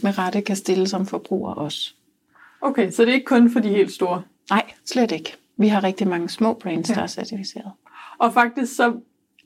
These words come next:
Speaker 2: er det jo et lidt dumt spørgsmål, fordi netop det, vi meget kritiserer de store for, at de ikke bliver certificeret.
Speaker 1: Ja.
Speaker 2: Og nu har jeg ikke forberedt dig på det her, men har du et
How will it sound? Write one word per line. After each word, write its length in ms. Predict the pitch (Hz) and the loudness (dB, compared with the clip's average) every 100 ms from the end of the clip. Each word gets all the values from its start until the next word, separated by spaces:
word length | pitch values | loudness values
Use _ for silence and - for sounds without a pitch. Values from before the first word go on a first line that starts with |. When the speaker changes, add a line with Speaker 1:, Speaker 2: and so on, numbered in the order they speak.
| - | 0
Speaker 2:
er 120 | 214 | 0
det 180 | 247 247 | 2 4
jo 100 | 202 | 2
et 120 | 196 | 2
lidt 140 | 196 196 _ - - _ _ | 0 -2 _ -20 -20 _ _
dumt 240 | 220 196 - | 0 0 -2
spørgsmål, 520 | - 233 233 233 190 | 2 2 2 2 2
fordi 380 | - 196 240 233 | 0 4 6 6
netop 420 | 214 202 208 196 | 4 4 2 2
det, 160 | 214 196 | 0 2
vi 280 | 202 196 - _ _ _ | 0 -2 -6 _ _ _
meget 280 | 180 165 180 | 0 0 0
kritiserer 520 | - 202 185 - 381 | -2 -2 0 2 4
de 120 | 220 | 4
store 320 | 196 202 190 202 | 2 4 4 4
for, 120 | 202 | -2
at 320 | 208 190 190 | 0 -2 -2
de 80 | 226 - | -2 2
ikke 240 | 233 392 | 4 4
bliver 200 | 381 220 | 2 0
certificeret. 720 | 202 180 180 175 190 175 - | 0 -2 -2 -2 0 0 0
Speaker 1:
Ja. 160 | 220 196 - - - - - | 2 0 -2 -16 -18 -20 0
Speaker 2:
Og 140 | 220 | 4
nu 80 | 247 | 6
har 60 | 277 | 6
jeg 60 | |
ikke 120 | 277 | 2
forberedt 480 | - 254 320 277 214 | 2 2 4 4 2
dig 120 | 190 | 0
på 80 | 190 | 0
det 140 | 202 240 | 4 6
her, 220 | 233 196 | 6 2
men 440 | 202 208 196 196 | 0 0 2 0
har 240 | 233 277 269 | 4 4 4
du 80 | |
et 80 | 240 | 0